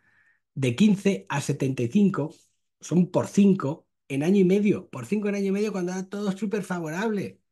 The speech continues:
Ahora, pa-, nos da la sensación de que la cosa está mucho más jodida de lo que parece, de que igual se acaba el puto ciclo alcista. ¿Vale?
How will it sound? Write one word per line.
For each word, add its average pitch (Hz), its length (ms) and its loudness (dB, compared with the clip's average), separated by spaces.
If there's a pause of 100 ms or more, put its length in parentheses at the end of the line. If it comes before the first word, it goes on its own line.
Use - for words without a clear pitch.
(1200)
Ahora, 196 680 0 (280)
pa-, 127 220 -6
nos 139 320 -4
da 220 120 -2
la 277 100 0
sensación 185 760 0 (680)
de 151 240 0
que 165 120 -2
la 147 140 -6
cosa 214 200 -2
está 220 200 -2
mucho 226 260 0
más 226 160 -6
jodida 214 380 -4
de 220 80 -6
lo 208 80 -6
que 190 100 -4
parece, 160 520 -6
de 143 200 -6
que 156 100 -4
igual 143 220 -4
se 208 100 -4
acaba 226 240 0
el 165 100 0
puto 151 260 -2
ciclo 143 260 -6
alcista. 170 600 -8 (1500)
¿Vale? 156 440 -12